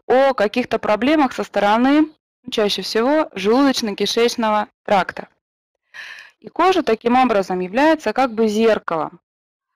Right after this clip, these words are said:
да, как бы следствием, э, тех проявлений, которые вот происходят, э, э, со стороны желудочно-кишечного тракта в основном. Итак, некоторые вещества, которые попадают в организм,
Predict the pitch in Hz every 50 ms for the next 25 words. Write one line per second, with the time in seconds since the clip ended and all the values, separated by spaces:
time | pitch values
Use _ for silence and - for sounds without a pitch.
0 | _ _ _ - 214 247 269 277 269 233 220 190 190 208 208 190 - - - -
1 | - 226 247 254 247 240 - - - 180 175 160 160 165 - _ _ _ 185 180
2 | 175 170 - - _ _ _ _ _ _ _ _ _ _ _ _ _ - 220 226
3 | 214 208 - - 185 185 185 196 208 240 285 311 311 302 247 202 - - 185 -
4 | - 247 262 269 262 233 214 196 180 165 185 220 240 - - 196 185 175 185 -
5 | - - 233 254 233 226 202 - _ - - 180 175 170 170 160 156 - - _
6 | _ _ _ _ _ _ _ _ _ _ _ _ _ _ _ _ _ _ _ _
7 | _ _ _ _ _ 180 175 175 165 - _ - - - - 196 - - 196 202
8 | 220 240 220 196 202 208 208 - 208 185 - - - 196 196 - - 185 180 180
9 | - - 160 160 - - 170 165 165 - - 175 165 160 160 156 160 _ _ _
10 | _ _ _ _ _ - - - - - - - - - - _ _ _ - 277
11 | - - 202 165 - _ _ _ _ _ _ _ _ _ _ _ _ _ _ _
12 | _ _ _ _ _ _ _ _ _ _ - 294 339 - 349 - 285 269 262 240
13 | 254 - 277 262 - - 330 359 349 277 247 - 262 269 262 240 - 214 - 226
14 | 233 214 240 226 208 196 - 190 196 196 185 208 233 247 285 311 349 359 311 214
15 | 175 175